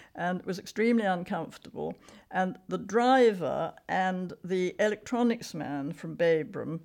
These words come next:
um, trundled up to Edinburgh. Nobody had introduced them. They didn't know what each other's names were, and, and they spent about two days on the road not knowing each other's names. They then loaded up Henrietta,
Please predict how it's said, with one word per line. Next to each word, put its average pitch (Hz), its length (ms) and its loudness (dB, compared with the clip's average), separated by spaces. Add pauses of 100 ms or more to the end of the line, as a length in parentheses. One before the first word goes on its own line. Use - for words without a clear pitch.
(300)
um, 170 240 -6 (180)
trundled 220 480 2
up - 320 -4 (240)
to 180 440 -2 (280)
Edinburgh. 170 480 -4 (340)
Nobody 240 380 4
had 202 80 -2
introduced 180 760 -2
them. 143 300 -6 (240)
They 202 120 2
didn't 233 220 -2
know 208 100 -2
what 202 160 0
each - 140 -8
other's 180 280 -2
names 196 520 -2
were, 147 360 -6 (140)
and, 185 260 -4
and 190 180 -4
they 202 140 0
spent 208 440 -4
about - 280 -6
two 233 160 -4
days 190 300 0
on 175 120 -4
the 180 80 -4
road 175 420 0 (140)
not 190 220 -4
knowing 170 240 -4
each 175 180 -8
other's 165 280 -6
names. 165 460 -4
They 190 160 0
then 190 300 -2 (340)
loaded 202 340 4
up - 180 -6
Henrietta, 156 680 -4